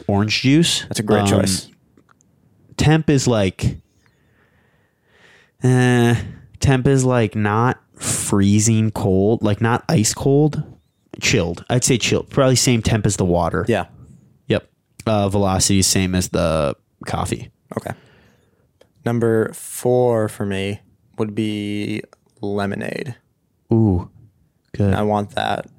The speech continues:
Speaker 1: You want that for the rest of your life.
Speaker 2: Yeah. I want that, um,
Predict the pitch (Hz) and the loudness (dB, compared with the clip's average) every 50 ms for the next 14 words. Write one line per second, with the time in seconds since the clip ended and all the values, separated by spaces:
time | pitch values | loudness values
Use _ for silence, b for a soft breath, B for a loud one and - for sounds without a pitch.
0 | _ - - 101 101 98 92 90 98 95 95 98 - 90 - - - - - - | _ -6 -2 0 0 0 0 0 0 -2 0 0 -2 -2 -2 -2 -2 -2 -2 -4
1 | - - - - 107 - - - - - - 131 127 117 - - - - B B | -2 -2 0 0 0 -2 -2 -6 -10 -12 -8 -6 -6 -4 -6 -6 -10 -12 B B
2 | B B B B B B B B 117 117 120 123 123 120 123 120 117 117 - 110 | B B B B B B B B -2 0 0 0 0 0 0 0 0 0 0 0
3 | 110 107 104 104 101 101 101 101 101 104 | 0 0 2 0 0 0 -2 -4 -4 -8